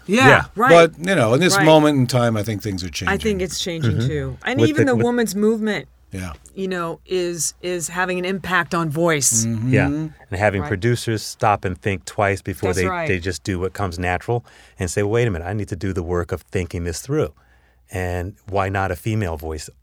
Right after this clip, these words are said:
Speaker 2: for this project?
Speaker 3: Well, I think iro-, ironically, the three best scratch voices that we use in the agency are all women. So, uh,
Speaker 1: Really?
Speaker 3: in fact, one of them
Speaker 1: That's
Speaker 3: is,
Speaker 1: great
Speaker 3: uh,
Speaker 1: to hear.
Speaker 3: on the tail end of our, uh, of our podcast. Uh,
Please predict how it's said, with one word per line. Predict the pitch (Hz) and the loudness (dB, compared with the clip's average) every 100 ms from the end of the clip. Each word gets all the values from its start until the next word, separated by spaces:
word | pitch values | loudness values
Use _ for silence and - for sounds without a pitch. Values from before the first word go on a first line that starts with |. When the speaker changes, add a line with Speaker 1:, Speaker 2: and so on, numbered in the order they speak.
| - | -16
Speaker 2:
for | - | -10
this | 85 85 | -8 -6
project? | - 143 | 0 2
Speaker 3:
Well, | 156 | 4
I | |
think | 196 202 | 4 4
iro-, | 165 143 | 4 6
ironically, | 151 139 135 135 131 110 | 4 4 4 4 2 2
the | 113 | 0
three | 107 170 190 | 0 -2 2
best | 160 139 | 2 2
scratch | - 139 127 123 | 0 2 2 0
voices | 123 117 104 95 | -2 -2 -2 -4
that | 113 | -4
we | 104 | -2
use | 104 95 | -2 -2
in | |
the | 98 | -4
agency | 95 90 92 92 | -4 -6 -6 -6
are | 90 | -6
all | 87 | -8
women. | 82 78 76 73 | -10 -10 -12 -10
So, | - - | -10 -8
uh, | 82 | -2
Speaker 1:
Really? | 180 220 214 147 | 0 2 0 -2
Speaker 3:
in | 135 | -4
fact, | 120 101 - | -6 -6 -4
one | 104 113 | -2 -2
of | |
them | 107 | -2
Speaker 1:
That's | 101 | -2
Speaker 3:
is, | 95 | -2
Speaker 1:
great | 98 | -4
Speaker 3:
uh, | |
Speaker 1:
to | 139 | -4
hear. | 143 151 131 | -8 -6 4
Speaker 3:
on | |
the | 135 | 4
tail | 131 - 139 139 | 6 8 8 10
end | 131 127 | 8 6
of | 117 | 4
our, | 110 110 110 107 | 2 2 2 2
uh, | 104 101 95 - - - - | 0 -2 -4 -10 -20 -16 -8
of | 107 101 98 95 | -4 -4 -4 -6
our | 98 | -6
podcast. | - 104 98 - 87 80 - 85 | -6 -6 -4 -4 -4 -6 -8 -8
Uh, | 78 | -8